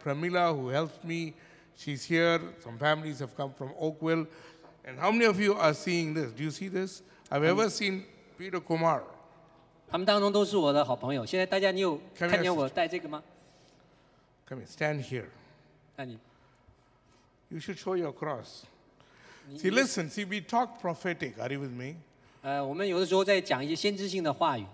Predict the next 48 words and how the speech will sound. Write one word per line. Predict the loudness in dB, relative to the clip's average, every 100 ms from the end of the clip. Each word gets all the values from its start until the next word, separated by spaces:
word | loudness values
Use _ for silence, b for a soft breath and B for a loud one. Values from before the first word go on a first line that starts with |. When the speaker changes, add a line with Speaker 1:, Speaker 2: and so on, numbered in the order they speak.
| -2
Speaker 1:
God | 0 0 -4 -4
gave | 0 0 -2
her | -4 0 0 0 -6
a | -4
revelation | -2 -2 -2 -2 -6 -6 -8
about | -8 -6
how | -4 -4
to | -6
put | -8 -8 -2
the | -2
scriptures | -2 -6 -6 -4 -2 0 -2 -8 -12
in | -10 -10 -14 -8
everything. | -8 -6 -8 -6 -8 -10
And | -12
this | -12 -16 -4
cross | 4 4 4 -4 B B B B -6
has | -2
a | 4
lot | 4
of | 2 -2
scriptures. | -6 -8 -10 -14 -14 -16 -20 -6
Speaker 2:
所 | -2
以 | 0 0
神 | 0
有 | 0 0
时 |
候 | 4
告 | 6
诉 | 6
我 |
们， | 2
把 | 4 4 4
神 | 0 2
的 |
话 | 4 4
语 | 4
放 | 0
在 | 0
许 | -2 0
多 | 2
的， | 4 4 2 -6 -18 -20 -20 -20 -16
许 | -14 -10
多 | -4
的 | -2
装 | 2 2 2
饰 | -2
上 | -2 0 0
面。 | -2 -4